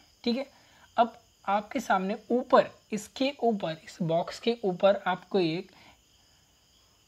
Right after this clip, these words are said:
ग्रे line दिख रही होगी, उस पर click कीजिए और उस पर जो three lines हैं,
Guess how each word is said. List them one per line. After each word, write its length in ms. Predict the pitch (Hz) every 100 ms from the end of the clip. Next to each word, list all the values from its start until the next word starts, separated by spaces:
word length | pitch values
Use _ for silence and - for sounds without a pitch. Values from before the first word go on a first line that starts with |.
| -
ग्रे 540 | 156 196 196 285 311 - _ _ _ _ -
line 380 | 185 185 247 165
दिख 180 | 151
रही 100 | 156
होगी, 220 | 143 147 147 -
उस 120 | 208
पर 120 | -
click 280 | - 165 165
कीजिए 360 | - 160 175 202 _ _ _ -
और 260 | 160 185 - _ _ _ _ _ _ _ _ _ _ _ _ _ _ _ _ _ _ _ _ _ _ _ _ _ _ -
उस 140 | 254 -
पर 200 | 165 170 _ _ _ _ _ _ _ _ _ 220
जो 140 | 233 - _ _
three 240 | - 214 269
lines 460 | 208 180 190 247 -
हैं, 180 | 135